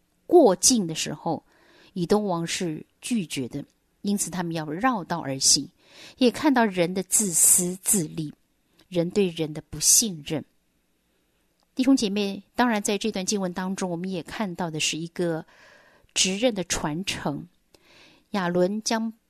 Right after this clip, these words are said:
袍子脱下，给他的儿子以利亚撒穿上。的确，信仰是要传承的，而职任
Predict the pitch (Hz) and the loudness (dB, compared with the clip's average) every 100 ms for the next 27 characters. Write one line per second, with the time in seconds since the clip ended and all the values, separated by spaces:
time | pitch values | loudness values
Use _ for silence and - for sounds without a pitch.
0 | _ _ _ _ _ - 185 175 175 - | _ _ _ _ _ -8 -6 -4 -6 -4
1 | 190 185 - 156 - - - 160 180 - | -2 -2 -2 -6 -12 -12 -10 -8 -8 -8
2 | 156 147 165 165 147 156 170 139 - 190 | -8 -8 -6 -6 -4 -6 -6 -8 -8 -10
3 | - - 147 147 151 - _ _ _ _ | -12 -10 -8 -6 -8 -8 _ _ _ _
4 | _ _ _ _ _ _ _ _ _ 226 | _ _ _ _ _ _ _ _ _ -4
5 | 208 - 247 226 - 359 320 226 190 135 | -2 4 4 6 6 6 2 2 0 -2
6 | - - 196 190 175 156 139 _ - - | -6 -4 -2 -2 -4 -6 -12 _ -12 -6
7 | 147 165 - 143 143 139 - _ _ _ | -4 -2 -4 -4 -8 -10 -14 _ _ _
8 | - - - 165 185 - 175 175 202 277 | -20 -16 -2 -2 0 -2 -2 -2 2 2